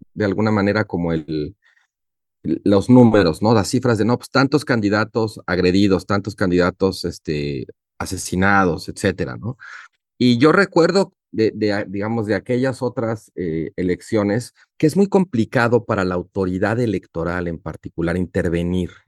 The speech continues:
en esto, porque en primer lugar no tiene facultades, eh, digamos, la autoridad electoral para intervenir, digamos, en términos casi de, pues, en materia de seguridad, ¿no? En materia de, de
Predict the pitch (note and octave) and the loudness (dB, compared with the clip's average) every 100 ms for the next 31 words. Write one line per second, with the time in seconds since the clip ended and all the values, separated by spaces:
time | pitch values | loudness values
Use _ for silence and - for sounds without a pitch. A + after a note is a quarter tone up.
0 | _ E2+ E2 D#2 A#2 G#2+ A2+ - F2+ C3 | _ -6 -4 -4 -4 -2 0 0 0 4
1 | B2 C3+ C#3+ C3 C3+ C3 C3+ C#3 D#3 - | 4 4 4 2 0 -2 -2 -2 -2 -6
2 | G#2+ - E2 - F#2 D#2+ - - - _ | -8 -6 -8 -4 -2 -4 -8 -18 -20 _
3 | _ _ _ - F#2+ F2+ F2+ F#2 G2 F#2+ | _ _ _ 0 2 2 2 2 2 0
4 | - F#2+ G#2 A2 G#2 - F#2 F#2 F#2+ - | 0 2 2 2 0 -2 -2 0 -2 -6
5 | _ _ _ _ _ - A2 G#2 G2+ G#2 | _ _ _ _ _ -4 0 0 0 0
6 | G2+ A2 B2 C#3 A#2 C3+ C3 F#2 F2+ A2 | 0 -2 -2 -2 -2 -4 -4 -8 -4 -2
7 | C3+ G#2 - G#2 G#2 B2 A2+ - F2+ E2 | -2 -4 -6 -6 -6 -4 -6 -6 -6 -4
8 | D#2 - _ F#2+ - G2 F#2+ B2 C3 G#2+ | -6 -10 _ -12 -6 -4 0 2 2 2
9 | - F2+ E2 D#2+ F#2 A2 D#3 - _ _ | -2 -6 -6 -4 0 0 -2 -8 _ _
10 | _ _ _ _ _ - D#2+ C#2+ G#2 - | _ _ _ _ _ -14 -14 -12 -16 -8
11 | F#2+ F#2 F2+ G#2 G#2+ A2 F#2+ - E2+ D#2+ | -2 -2 -2 0 2 2 0 -2 -4 -2
12 | D#2 | -4